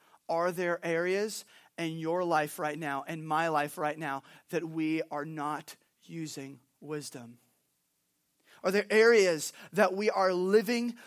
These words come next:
foolishly? Are there things that are in our life that we have a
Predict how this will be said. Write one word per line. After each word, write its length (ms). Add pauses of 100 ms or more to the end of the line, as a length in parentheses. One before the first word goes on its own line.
(120)
foolishly? 1040
Are 200
there 220
things 540
that 100
are 160
in 240
our 260
life 400 (280)
that 100
we 260 (140)
have 400
a 140